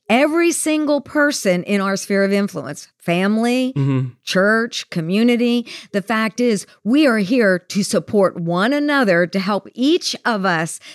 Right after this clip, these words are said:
Speaker 1: discover the fullness of our value, the fullness of our worth, and who God created us to be. And so when we give people the space to be able to process through where they're at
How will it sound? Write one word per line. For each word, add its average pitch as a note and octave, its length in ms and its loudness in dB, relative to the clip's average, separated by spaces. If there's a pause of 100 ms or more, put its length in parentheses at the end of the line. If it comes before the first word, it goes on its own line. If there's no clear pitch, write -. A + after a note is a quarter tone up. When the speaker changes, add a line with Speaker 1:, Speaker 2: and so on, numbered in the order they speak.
(100)
Speaker 1:
discover G3+ 580 0
the E3+ 120 -2
fullness G#3+ 460 0
of F3 140 0
our E3+ 140 2
value, D#3 500 -2
the F3 80 0
fullness A3 540 0
of E3 120 0
our E3 140 2
worth, D#3+ 320 -2 (200)
and G#3 120 2
who A#3 140 4
God F#3 280 0
created F3+ 520 0
us D#3+ 180 -4
to F3 100 0
be. F3 380 2 (300)
And G#3+ 140 2
so B3+ 200 2
when A3 260 2
we G#3+ 140 2
give B3 420 0
people A3 720 0 (180)
the F#3 160 -2
space A#3+ 1200 -2 (240)
to C4+ 160 2
be A3+ 160 2
able G#3 200 0
to F#3 100 0
process C4+ 960 -4
through A#3 380 2
where G#3+ 320 0
they're A3+ 320 -2
at G3 260 0